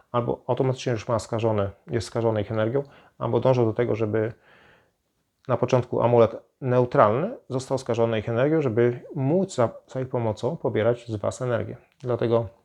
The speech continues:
yy, na koniec przestrzegam was. Jeżeli macie jakiekolwiek amulety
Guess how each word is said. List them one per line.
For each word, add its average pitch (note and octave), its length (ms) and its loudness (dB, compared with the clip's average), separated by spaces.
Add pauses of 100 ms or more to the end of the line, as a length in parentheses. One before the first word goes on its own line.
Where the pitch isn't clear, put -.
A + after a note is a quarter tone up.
(720)
yy, E3 100 -16 (1040)
na A#2 100 -4
koniec - 520 -4 (460)
przestrzegam G#2 500 -4
was. A2 320 -4 (260)
Jeżeli A#2 280 0
macie C3 300 0
jakiekolwiek A2+ 500 -4
amulety G#2 520 -2